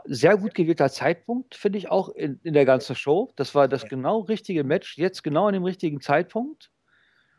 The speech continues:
Speaker 1: weil das davor, ähm, fand ich nicht so stark. Also muss ich ganz ehrlich sagen, Greg Excellent gegen Homicide fand ich nicht so stark. Das war jetzt wieder richtig schön, da wurde wieder richtig,
Speaker 2: Mhm.
Speaker 1: irgendwie ging's wieder richtig los. Ähm,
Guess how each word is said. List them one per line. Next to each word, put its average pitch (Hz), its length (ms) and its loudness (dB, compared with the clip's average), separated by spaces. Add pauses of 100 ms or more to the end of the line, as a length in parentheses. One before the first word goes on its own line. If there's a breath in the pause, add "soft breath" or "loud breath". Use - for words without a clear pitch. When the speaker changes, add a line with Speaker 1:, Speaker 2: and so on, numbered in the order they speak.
(300)
Speaker 1:
weil 131 440 2
das 156 220 -2
davor, 156 680 4
ähm, 123 480 -4
fand 127 240 -6
ich 113 100 -10
nicht 120 120 -6
so 107 80 -10
stark. 107 360 0
Also 113 180 -6
muss 107 120 -12
ich - 60 -20
ganz 113 160 -4
ehrlich 107 120 -4
sagen, 110 160 -2
Greg 113 160 -4
Excellent 110 500 -4
gegen 107 420 -4 (1400)
Homicide 123 480 2
fand 120 200 0
ich 131 40 -4
nicht 127 60 -12
so 143 80 -6
stark. 127 340 2 (540 loud breath)
Das 123 200 -2
war 135 80 4
jetzt 127 160 2
wieder 127 160 2
richtig 135 280 -4
schön, 131 240 0
da 127 180 -2
wurde 123 260 2
wieder 120 240 2
richtig, 123 340 -10
Speaker 2:
Mhm. 135 60 -2
Speaker 1:
irgendwie 120 200 -4
ging's 117 260 -4
wieder 120 140 2
richtig 135 300 -6
los. 127 540 2
Ähm, 123 400 0